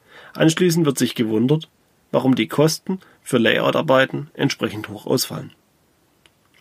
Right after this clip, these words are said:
Der Grund dafür ist einfach. Beim Konvertieren wird die P-D-F-Datei in Word nachgebaut. Und der Konverter ist dabei ein Nutzer mit extrem schlechtem Wissensstand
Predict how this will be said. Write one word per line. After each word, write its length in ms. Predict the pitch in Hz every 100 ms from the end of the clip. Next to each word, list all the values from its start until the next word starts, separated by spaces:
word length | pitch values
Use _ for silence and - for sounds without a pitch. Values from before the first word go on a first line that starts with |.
| _ -
Der 100 | 113
Grund 220 | 127 175
dafür 340 | 165 196 185 - -
ist 160 | 160
einfach. 440 | 117 113 - - - _ _ _ _ _ _ - - -
Beim 220 | - 139
Konvertieren 640 | 151 143 127 - 175 233 233 _ _ -
wird 140 | 185
die 60 | 160
P-D-F-Datei 760 | 160 147 147 165 160 156 156 -
in 180 | 135 117
Word 200 | 110 87
nachgebaut. 640 | 143 123 - - 101 - - _ _ _ _ _ - - - _
Und 160 | - 127
der 80 | 117
Konverter 640 | 120 110 113 127 170 165 _ _ _ -
ist 180 | -
dabei 240 | 143 139 123
ein 140 | 110
Nutzer 320 | 117 147 - 160
mit 180 | 120
extrem 440 | 107 - - 135 190
schlechtem 480 | - - - 123 113
Wissensstand 640 | 123 156 - 151 151 -